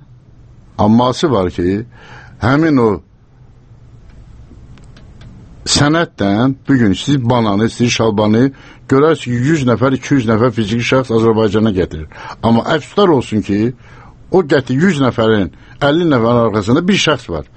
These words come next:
ya iki şəxs var. Monopoliya var. Mən ona görə deyəndə ki, bu gün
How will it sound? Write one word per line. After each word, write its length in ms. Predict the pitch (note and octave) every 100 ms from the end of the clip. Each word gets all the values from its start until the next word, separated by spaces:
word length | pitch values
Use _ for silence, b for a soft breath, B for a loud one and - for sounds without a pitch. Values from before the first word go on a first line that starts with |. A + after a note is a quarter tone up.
| b
ya 140 | C#3+ F#3+
iki 140 | F#3+
şəxs 340 | E3+ E3 C3 -
var. 140 | E2+ - B B B B
Monopoliya 680 | C3 E3 E3 G3+ G#3+ F3+ C#3
var. 220 | C3 F2 - B B B
Mən 220 | D3+ F#3+
ona 160 | G#3+ A3+
görə 240 | E3+ C#3
deyəndə 400 | A#2+ B2+ A#2+ A2+
ki, 220 | A#2+ G#2+ - B B -
bu 100 | F3
gün 320 | D#3 B2+ E2